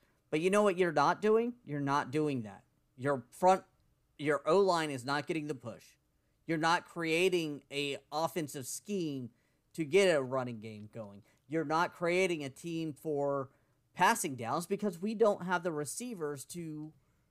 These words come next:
dominate a game like a Patrick Mahomes or, I mean, honestly, look at the receiving core of Seattle. I mean, if you need to, I feel like that team can throw the ball and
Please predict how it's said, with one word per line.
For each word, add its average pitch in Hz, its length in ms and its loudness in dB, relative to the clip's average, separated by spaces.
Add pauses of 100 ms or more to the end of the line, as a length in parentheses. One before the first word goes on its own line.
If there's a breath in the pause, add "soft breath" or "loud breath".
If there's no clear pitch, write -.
(340)
dominate 170 580 4
a 131 60 -4
game 123 440 -6 (120)
like 135 280 -4 (100)
a 120 460 -8 (460)
Patrick 151 380 -4
Mahomes 120 760 -6
or, 120 480 -10 (160)
I 127 40 -16
mean, 123 180 -12 (320)
honestly, 139 360 -6
look 151 200 -6
at - 80 -10
the 127 60 -8
receiving 123 560 -10
core 123 240 -8
of 104 80 -14
Seattle. 117 520 -4
I 98 60 -18
mean, 107 240 -14 (1200)
if 131 140 -8
you 233 100 0
need 190 260 0
to, 151 180 0
I 131 100 4
feel 190 160 2
like 156 220 2
that 160 220 4
team 143 200 -6
can 120 260 -10
throw 147 220 4
the 123 120 0
ball 127 400 4
and 104 180 -14